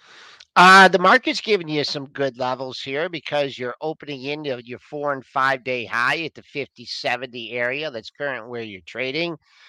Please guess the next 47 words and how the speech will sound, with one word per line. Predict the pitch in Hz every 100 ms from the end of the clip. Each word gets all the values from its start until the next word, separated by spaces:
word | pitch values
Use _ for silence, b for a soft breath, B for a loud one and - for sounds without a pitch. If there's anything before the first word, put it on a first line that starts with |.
| b -
And | 170
then | 180 185
the | 175
other | 185 240
level | 196 175 175
the | 175
market | 160 165 165 185
was | 170 135
giving | 165 175 180
you | 180 180
was, | 175 160 139 160
uh, | 156 156
fifty-two | - 185 - 185 - 185
twenty, | 165 156 185 196 120 101
and | 117
that's, | 123 131 -
uh, | 123 120 120 _
just | 311 -
a | 156
little | 156 147
bit | 123 127 -
below | 127 123 123
the | 113
pre-market. | 90 135 127 117 113 - 101
I | 107 107
actually | - 147 - 110
got | 107 113
to | 95
fifty-two | _ 131 - 107 - 120
eighty-eight. | 107 104 95 98 104 104 98
So | - - 101 - B B B
if | -
you're | 196
looking | 226 240 254
for | -
more, | 208 202 202 220 202
I | 196
think | 269 190
just | 175 117
a |
lot | 123 143 220
of | -
people | 220 - 147
may | 143 147 214
have | 240 220
got | 214 196 -
caught | 180 135 131